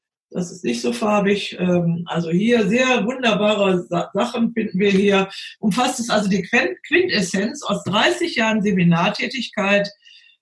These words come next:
ähm, die, ähm, Franz Mühlbauer also gesammelt hat. Er kann leider nicht hier sein im Moment, da er jetzt zurzeit im schönsten Seminarraum der Welt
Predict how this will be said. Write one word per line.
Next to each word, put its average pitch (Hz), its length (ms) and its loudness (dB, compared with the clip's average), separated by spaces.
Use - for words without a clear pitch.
ähm, 196 520 2
die, 185 340 2
ähm, 175 560 2
Franz 170 300 0
Mühlbauer 175 560 2
also 160 440 -6
gesammelt 170 440 0
hat. - 200 -6
Er 175 100 -2
kann 240 300 -2
leider 196 320 2
nicht 165 200 -2
hier 269 200 2
sein 320 180 0
im 311 60 -4
Moment, 277 380 -4
da 196 100 0
er 180 220 2
jetzt 180 300 0
zurzeit 185 520 0
im 175 80 0
schönsten 202 440 -2
Seminarraum 175 640 2
der 175 160 -4
Welt 190 340 -2